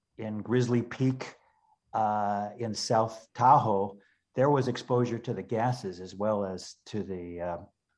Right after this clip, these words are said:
particulate matter. And yeah, those gases are highly irritating and can contribute to exacerbations of, of, of respiratory health outcomes.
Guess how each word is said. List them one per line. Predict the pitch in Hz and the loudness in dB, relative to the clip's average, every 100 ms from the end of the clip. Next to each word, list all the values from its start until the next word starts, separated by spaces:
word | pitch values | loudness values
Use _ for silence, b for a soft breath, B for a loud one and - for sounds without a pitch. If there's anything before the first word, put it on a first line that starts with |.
| _ _ | _ _
particulate | 113 113 110 101 104 | -8 -6 -6 -8 -8
matter. | 87 80 - | -10 -10 -6
And | 107 101 B B B B B B _ _ _ _ _ _ - | -4 -4 B B B B B B _ _ _ _ _ _ -8
yeah, | 101 - | -6 -4
those | - 127 127 127 - - | 2 4 4 0 -6 -6
gases | - 127 127 135 113 95 107 | 0 2 2 2 -2 -2 -2
are | 104 | 0
highly | 104 123 120 113 | 0 2 2 2
irritating | 104 101 - 98 98 95 | -2 -4 -8 -10 -10 -10
and | 98 | -8
can | 104 | -10
contribute | - 107 - 127 101 101 | -6 -6 -2 0 0 -4
to | - 101 95 95 | -6 -4 -4 -6
exacerbations | 101 92 107 101 110 101 92 - 87 92 | -6 -2 0 0 -2 -4 -4 -10 -10 -10
of, | 87 - - - | -10 -12 -20 -8
of, | 101 - - _ - | -8 -8 -20 _ -10
of | 95 - b b b b b | -10 -10 b b b b b
respiratory | 110 - 117 104 104 - 101 95 | -8 -2 2 2 2 -2 -2 -2
health | 95 95 - | -2 -4 -4
outcomes. | 90 - 92 - - | -6 -8 -18 -18 -20